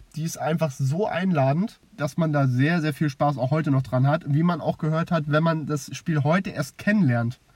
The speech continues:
ne, im Jahre zweitausendzweiundzwanzig. Und das ist, ähm, inzwischen vierundzwanzig Jahre alt.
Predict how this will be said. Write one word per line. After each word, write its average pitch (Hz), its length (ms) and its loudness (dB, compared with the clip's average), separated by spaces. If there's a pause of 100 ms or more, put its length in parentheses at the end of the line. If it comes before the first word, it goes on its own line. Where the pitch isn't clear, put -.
(280)
ne, 147 180 -2
im 147 140 0
Jahre 139 260 4
zweitausendzweiundzwanzig. 143 1200 -2 (460)
Und 143 80 -4
das 131 180 -2
ist, 135 220 -10
ähm, 131 380 0
inzwischen 135 340 -2
vierundzwanzig 131 560 -2
Jahre 156 240 0
alt. 113 220 -2